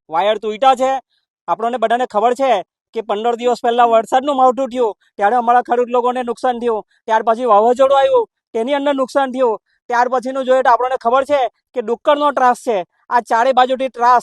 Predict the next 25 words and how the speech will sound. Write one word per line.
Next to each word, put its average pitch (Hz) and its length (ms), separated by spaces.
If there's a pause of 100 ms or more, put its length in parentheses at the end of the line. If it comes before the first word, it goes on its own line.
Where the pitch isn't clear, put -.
ત્રાસ, 226 240
ત્રાસ 202 340
જ 240 100
છે, 196 160
ભાઈ. 131 200 (640)
અને 240 180
તેની 247 320
અંદર 294 260
પણ 269 260 (300)
જે 240 160
આ 262 260
કુદરતનો 294 540
ત્રાસ 285 260
તો 302 60
અમે 277 140
માની 277 260
શકીએ 294 280
છીએ, 262 220 (260)
પણ 247 120
આ 240 60
માણસનો 233 440
ત્રાસ 247 240
અમારે 247 260
શું 294 140
કરવાનો? 156 360